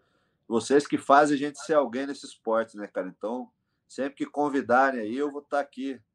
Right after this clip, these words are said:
pronto pra, pra atender vocês e pra gente estar conversando.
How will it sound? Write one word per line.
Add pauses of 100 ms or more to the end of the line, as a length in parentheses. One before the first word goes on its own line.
(120)
pronto
pra, (380)
pra
atender
vocês
e
pra
gente
estar
conversando.